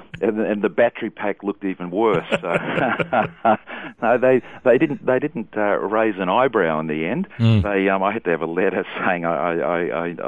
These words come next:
Speaker 1: I needed it.
Speaker 2: Mm-hmm.
Speaker 1: But, uh, it was, it worked brilliantly on the flight when we came home, that, that first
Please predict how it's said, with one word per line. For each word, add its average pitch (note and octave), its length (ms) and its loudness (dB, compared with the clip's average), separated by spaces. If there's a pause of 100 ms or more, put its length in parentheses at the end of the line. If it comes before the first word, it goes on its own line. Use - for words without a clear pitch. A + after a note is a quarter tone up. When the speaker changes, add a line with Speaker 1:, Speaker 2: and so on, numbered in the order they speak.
Speaker 1:
I E2 40 -6
needed E2+ 380 -6
it. F#2 120 -2 (120)
Speaker 2:
Mm-hmm. B2+ 380 2
Speaker 1:
But, E2 200 0
uh, E2 260 2 (100)
it F#2+ 220 -4
was, F2+ 220 0 (640)
it G2+ 140 -4
worked A2 340 -2 (100)
brilliantly G2+ 800 -2
on F2+ 220 -4
the F2+ 160 -6 (140)
flight G2 260 0
when F2 140 -6
we E2+ 80 -6
came E2+ 260 -4
home, E2+ 300 -2
that, E2 240 -2
that D#2+ 100 -2 (100)
first D#2+ 300 -4